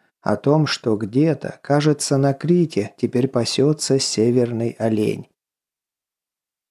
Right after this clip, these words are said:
Суставчатое щупальце выстрелило из-под земли, но было встречено пинком, прижато к земле и переломано. Хруст Ева не услышала.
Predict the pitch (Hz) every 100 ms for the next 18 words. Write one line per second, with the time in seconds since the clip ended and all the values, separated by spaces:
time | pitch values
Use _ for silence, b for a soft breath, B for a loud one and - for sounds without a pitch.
0 | _ _ - 131 - 202 196 185 175 165
1 | 151 - 202 190 175 - 151 143 180 -
2 | 170 165 165 156 147 - 143 135 143 143
3 | 190 160 127 135 180 165 - 170 165 -
4 | 151 147 156 151 143 120 98 _ _ _
5 | 117 117 123 117 113 117 117 127 143 120
6 | 110 113 120 135 127 113 107 b b b
7 | b - 147 180 - - 120 131 127 123
8 | 120 117 - 117 101 107 95 -